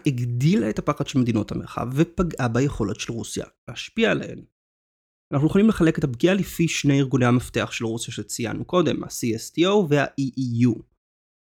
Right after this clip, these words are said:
בהקשר ל-C S T O, מדינות מרכז אסיה מוטרדות מהפלישה הרוסית לאוקראינה והפגיעה בריבונות של הרפובליקה הסובייטית לשעבר.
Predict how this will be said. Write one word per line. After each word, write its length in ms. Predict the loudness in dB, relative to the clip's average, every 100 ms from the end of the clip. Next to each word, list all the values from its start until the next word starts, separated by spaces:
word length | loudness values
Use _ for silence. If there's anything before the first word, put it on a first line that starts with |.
| _ -6
בהקשר 220 | 0 2
ל-C 100 | 2
S 300 | 4 2 4
T 60 |
O, 340 | 4 6 6 4
מדינות 280 | 4 2 2
מרכז 240 | 2 2 0
אסיה 300 | 0 -2 -2 -4
מוטרדות 440 | -4 -2 -2 0
מהפלישה 380 | -2 -2 -4 -4
הרוסית 380 | -6 -10 -10 -8
לאוקראינה 400 | -4 0 2 2 2
והפגיעה 500 | 0 0 0 -2 0
בריבונות 480 | -4 0 0 0 -2
של 100 | -4
הרפובליקה 420 | -4 -4 -6 -6
הסובייטית 440 | -8 -8 -10 -12
לשעבר. 640 | -12 -8 -8 -2 -4 -4